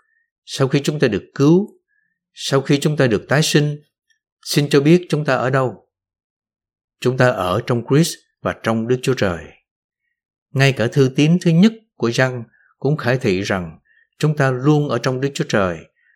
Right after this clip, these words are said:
và Đức Chúa Trời luôn ở trong chúng ta. Suốt toàn bộ Tân Ước, tư tưởng trung tâm luôn là sau khi được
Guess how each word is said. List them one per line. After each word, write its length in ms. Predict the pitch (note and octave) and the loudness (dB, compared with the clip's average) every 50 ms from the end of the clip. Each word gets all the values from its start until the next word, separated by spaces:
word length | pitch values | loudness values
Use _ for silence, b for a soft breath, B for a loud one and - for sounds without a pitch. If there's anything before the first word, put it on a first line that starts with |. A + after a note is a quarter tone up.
| _ _ _ | _ _ _
và 120 | - G#2 F2 | -6 -6 -4
Đức 140 | E2+ G#2+ A#2+ - | -4 -4 -4 -2
Chúa 100 | - D3 | -4 -2
Trời 300 | - - A2+ G2+ F2+ E2+ E2 | 0 0 0 0 0 -2 -6
luôn 400 | G2 G2+ A2+ B2 A#2+ A#2 A#2+ A#2 - | -2 2 2 2 2 2 -2 -6 -8
ở 140 | - F#2 | -10 -10
trong 260 | F#2 - G#2+ G2+ F#2+ F#2 | -6 -6 -6 -8 -8 -10
chúng 160 | - - G2+ G#2 | -12 -12 -8 -6
ta. 240 | - G2+ F#2+ F2+ E2+ - _ _ _ _ _ _ _ _ _ _ _ _ _ _ _ _ _ _ _ _ | -6 -6 -6 -8 -10 -16 _ _ _ _ _ _ _ _ _ _ _ _ _ _ _ _ _ _ _ _
Suốt 360 | - - - - F#3+ G#3 G#3 - _ | -14 -10 -4 0 0 0 0 -2 _
toàn 240 | - A#2+ G#2+ F#2+ F2+ | 0 0 0 0 0
bộ 160 | F2+ E2+ E2 | 0 -2 -2
Tân 200 | - - A2+ B2+ | -2 -2 -2 -2
Ước, 180 | C3+ C#3+ E3+ G3 F#3 b b b b b b b b _ - | 0 2 0 0 0 b b b b b b b b _ 0
tư 120 | C#3+ C#3+ C#3 | 0 2 2
tưởng 260 | - G#2 A#2 C#3+ D3 | 2 2 2 0 0
trung 200 | - D#3+ D3+ D3 | 0 0 0 2
tâm 280 | D3+ D3 C#3+ D3 C#3+ C3 B2+ _ _ | 2 2 2 2 -2 -6 -10 _ _
luôn 460 | - C#3+ D3 D3+ D3+ D3+ D3+ D3 D3 - | 2 4 6 6 4 2 -2 -8 -10 -6
là 100 | - G2 | -6 -4
sau 260 | - - A#2+ A#2+ B2+ | -2 -2 -2 -2 -2
khi 180 | B2+ - C3 C3 | -2 -2 -4 -2
được 160 | A2+ G2+ E2+ | 0 -2 -4